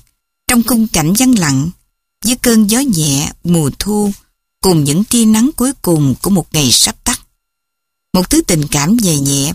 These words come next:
pha lẫn chua xót lem vào hồn chàng. Phúc rơi vào trạng thái lân lân. Trong khoảnh khắc, chàng lại nhớ đến Mỹ Nhi. Nếu Mỹ Nhi ở đây, nàng sẽ nghĩ thế nào? Nàng sẽ thích chăng?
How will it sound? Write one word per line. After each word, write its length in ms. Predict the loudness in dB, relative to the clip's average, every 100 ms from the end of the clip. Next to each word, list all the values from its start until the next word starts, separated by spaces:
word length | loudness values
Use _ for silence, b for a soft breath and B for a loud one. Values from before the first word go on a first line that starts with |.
| -6
pha 240 | -2 0 0
lẫn 260 | 0 -2
chua 260 | -2 -2 0
xót 340 | 0 -2 -6 -6
lem 220 | -2 0 0
vào 220 | -2 -2 -2
hồn 180 | -2 0
chàng. 300 | -2 0 -2 -6 -18 _ _ _ _ _ _ -6 -4
Phúc 120 | -2
rơi 200 | 0 0 0
vào 140 | -4
trạng 280 | -2 -2 -2
thái 280 | -4 -2 0
lân 180 | 0 0
lân. 260 | 0 -2 -4 _ _ _ _ _ _ -4
Trong 180 | -2 0
khoảnh 220 | 0 -2
khắc, 260 | -2 -6 -6 _ _ _ _ _ -4
chàng 200 | 0 0
lại 120 | 0
nhớ 280 | 0 0 0
đến 220 | 0 0
Mỹ 140 | 0 0
Nhi. 360 | 0 2 0 -6 _ _ _ _ _ _ _ _
Nếu 180 | 2 4
Mỹ 140 | 4 2
Nhi 260 | -2 -2
ở 140 | -4 -4
đây, 320 | -2 -2 -4 _ _ _ _ _
nàng 300 | 0 0 0
sẽ 160 | 0 0
nghĩ 260 | 0 -2 -2
thế 200 | -2 0
nào? 360 | 0 -2 -6 -10 _ _ -4
Nàng 260 | -2 0 2
sẽ 160 | 0
thích 180 | 0 -4 -4
chăng? 300 | -2 0